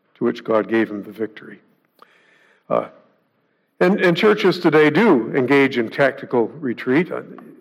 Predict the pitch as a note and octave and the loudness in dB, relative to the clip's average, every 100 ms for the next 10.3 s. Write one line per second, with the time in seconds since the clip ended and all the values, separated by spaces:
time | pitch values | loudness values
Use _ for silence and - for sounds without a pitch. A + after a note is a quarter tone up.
0 | - D#3 C3 D3 - D#3+ D3+ - D3 D3+ | -8 -4 -2 -2 2 2 2 0 0 0
1 | E3+ D#3 A#2+ A2+ _ _ _ _ A2 A2+ | -4 -6 -8 -12 _ _ _ _ -8 0
2 | C3+ C3 A#2 - D#3+ E3 F3+ - _ _ | 0 0 -6 0 0 0 -6 -6 _ _
3 | _ _ _ _ - A#2 A2+ G#2+ - C3+ | _ _ _ _ -6 -4 -4 -6 0 2
4 | C3+ C3+ C3 C3+ E3 F3+ D3+ C#3 G#3+ G#3 | 4 4 4 2 2 -2 -4 -4 -2 -2
5 | - A2+ B2 - D3 D3+ D3+ C#3 E3 C#3 | -4 -6 -8 -2 0 2 2 0 -2 -2
6 | A2 G#2 A#2 - _ _ _ _ _ _ | -6 -4 -4 -6 _ _ _ _ _ _
7 | - B2 A#2 B3 A#3 B3 B3 - C3 B2+ | -2 0 4 2 2 2 2 4 2 2
8 | - - - _ F#3 F#3+ - F#3 F3+ D3 | -4 -20 -20 _ 0 2 4 2 4 2
9 | B2+ C#3+ D3+ - C#3 A#2 E3 D#3 B2 A2 | 4 2 0 -2 -8 -4 -4 -2 -6 -6
10 | A#2+ A2+ | -6 -8